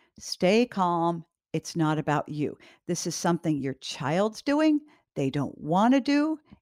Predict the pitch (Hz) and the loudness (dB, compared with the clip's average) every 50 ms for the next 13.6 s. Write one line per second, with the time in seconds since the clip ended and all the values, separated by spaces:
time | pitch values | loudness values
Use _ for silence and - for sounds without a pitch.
0 | _ - 175 160 - - - 175 165 156 151 147 - - - 160 139 139 - - | _ -6 -6 -6 -6 -8 -6 -2 0 2 2 0 -2 -4 -6 -4 -4 -4 -6 -10
1 | - - 165 170 180 202 220 233 269 294 339 - _ - - - _ _ - 180 | -14 -6 -2 0 2 4 4 4 4 2 2 -2 _ -20 -20 -20 _ _ -2 0
2 | 165 151 - - - - 160 151 156 160 175 160 156 151 143 143 135 151 160 190 | 2 2 0 0 -2 -2 0 0 0 0 0 -2 -2 -2 -2 -2 0 0 0 0
3 | - 247 233 214 240 240 - - 185 165 160 160 160 - _ - 156 - - - | 0 0 -2 -2 -2 -4 -4 -2 0 2 2 2 2 0 _ -8 -10 -10 -6 -2
4 | 160 165 185 214 240 233 - 208 190 196 196 180 202 202 190 - - 151 151 151 | 2 2 2 2 0 -2 -2 -2 0 0 0 0 0 -2 -2 0 -2 0 2 2
5 | 147 147 - _ - - - - - - 165 - - 175 160 170 190 208 214 214 | 2 0 -2 _ -20 -20 -20 -20 -8 -4 -4 -4 -2 -2 0 2 4 4 2 2
6 | - 214 196 180 170 175 175 - - - - - 165 156 160 156 165 160 160 147 | 0 0 0 2 2 0 0 -2 -8 -12 -6 -2 0 0 0 0 0 0 0 0
7 | - - 147 143 147 143 135 - _ _ _ _ - 156 151 156 151 - - - | 0 -2 -2 0 0 0 -2 -4 _ _ _ _ -8 -2 0 0 0 0 -2 -6
8 | - - _ _ _ _ - - - 180 170 160 151 127 - _ _ _ _ - | -16 -16 _ _ _ _ -12 -8 0 2 4 4 4 2 -2 _ _ _ _ -20
9 | - _ _ - - 190 170 165 170 - - - 208 196 202 214 226 240 254 254 | -20 _ _ -6 -2 0 0 0 0 -2 -4 0 2 4 6 6 6 6 4 2
10 | - _ _ _ _ _ - 202 196 185 180 185 180 - - - - 175 165 180 | 0 _ _ _ _ _ 0 2 2 4 2 0 0 -2 -6 -2 2 4 4 6
11 | 185 185 180 - - 180 160 151 143 135 139 - - - - - _ - - 180 | 4 4 0 -2 -2 2 2 4 4 2 0 -4 -8 -20 -20 -20 _ 0 0 0
12 | - - 196 175 156 - - - 170 180 202 208 208 - 254 247 240 233 - - | 0 0 -2 -2 -2 -2 -2 0 0 2 2 0 0 0 0 0 0 -2 -2 -4
13 | 170 175 175 170 170 - - 156 156 160 156 | -2 0 0 -2 -2 -2 -2 0 2 0 0